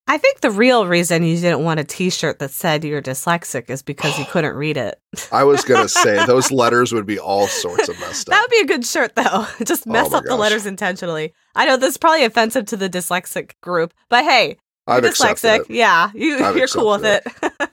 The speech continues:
Speaker 1: it. <laughs> But yeah, again, when it comes to this identity piece, one of the things that we're really trying to focus on is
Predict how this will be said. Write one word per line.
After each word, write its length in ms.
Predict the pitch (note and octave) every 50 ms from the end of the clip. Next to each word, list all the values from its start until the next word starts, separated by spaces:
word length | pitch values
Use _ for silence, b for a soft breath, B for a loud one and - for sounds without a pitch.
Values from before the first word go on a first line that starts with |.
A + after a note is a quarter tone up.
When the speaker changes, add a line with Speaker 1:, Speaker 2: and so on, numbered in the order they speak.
| -
Speaker 1:
it. 100 | - C4+ _
<laughs> 60 | _ _ _ -
But 120 | D#4 D4+
yeah, 280 | D4+ D#4+ D4 A#3+ G3+ - C4
again, 320 | C4+ D#4+ C#4 C4+ B3+ B3 - -
when 240 | A3+ B3 B3+ B3
it 80 | A3+ A3+
comes 420 | - - - A#3+ B3+ D4 C#4+ - -
to 120 | - - C#4
this 240 | B3 A#3 A#3 - - -
identity 540 | F#3 F3 F3 - F#3 F3 F3+ G3+ G3+ F#3 F3+
piece, 400 | F3+ - - E3+ D3+ E3 - - _ -
one 180 | G#3+ A3 A3
of 120 | A#3 A3+ A3
the 100 | G#3+ G3+
things 460 | G#3 - G#3 G3 F#3+ F#3 G#3 G3+ -
that 200 | - F3+ E3+ -
we're 220 | - F#3 F3+ F3+
really 240 | F#3+ G#3 G#3+ G3+ F#3+
trying 280 | G#3 - G#3 F3+ F3 E3+
to 60 | D#3+
focus 400 | - - G#3 F#3+ - F3+ F#3 -
on 220 | F3+ D3+ D3+ D#3
is 420 | D#3+ - - F3 F3 F3 F3 F3+